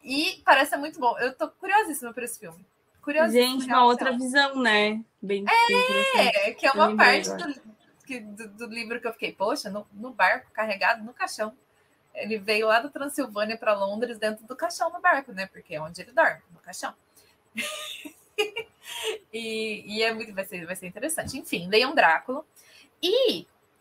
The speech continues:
Speaker 1: se é pra falar de terror, se é pra falar de clássico, a gente precisa falar de Lovecraft. Leiam nem que seja, pelo menos, Nas Montanhas da Loucura,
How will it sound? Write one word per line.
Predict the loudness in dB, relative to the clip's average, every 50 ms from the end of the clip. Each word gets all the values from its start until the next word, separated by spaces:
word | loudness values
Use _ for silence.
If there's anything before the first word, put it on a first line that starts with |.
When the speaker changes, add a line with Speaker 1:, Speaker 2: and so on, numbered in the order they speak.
| _ _ -12
Speaker 1:
se | -6 -2 0
é | 0 2
pra | 2 0 0
falar | 2 4 6 6 6 4
de | 2 -4
terror, | -8 -6 -6 -6 -6 -8 -10 -10 -10 -12
se | -10 -8 -8
é | -8
pra | -8 -10 -8
falar | -4 -2 -2
de | -2 -4 -6
clássico, | -2 2 2 2 2 2 -2
a | -12
gente | -12 -12 -14
precisa | -14 -12 -8 -4 -4 -4
falar | -2 0 0 0
de | 2 2
Lovecraft. | 2 2 2 0 _ -10 -10 -10 _ _ -16 -16 -16 -16 _ _ _ _ _ -18 -16 -16 -18 _ _ _ _ _ _ _ _ _ _ _ _ _ _ _ _ _ _ _ _ -20 -20 -20 -20 -10 -2
Leiam | 2 4 6 6 6 6 4 2
nem | 2 0 -2 -2
que | -4 -4 -4
seja, | -2 0 2 2 2 2 0 -2
pelo | -2 0 0 0 0 0 -2 0
menos, | -2 -2 -2 -4 -4 -2
Nas | -2 -2 -2 -2
Montanhas | -4 -4 -4 -4 -4 -6 -4 -2
da | 0 0 2
Loucura, | 2 0 -2 -4 _ -6 -6 -4 -2 -2 -2 -4